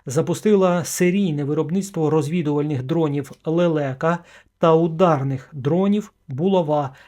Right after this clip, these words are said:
ексклюзивно для української армії. Так пише чеське видання.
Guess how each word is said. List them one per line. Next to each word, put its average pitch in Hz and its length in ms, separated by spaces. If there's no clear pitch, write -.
ексклюзивно 170 720
для 151 300
української 156 760
армії. 135 500
Так 143 200
пише 175 320
чеське 156 400
видання. 139 500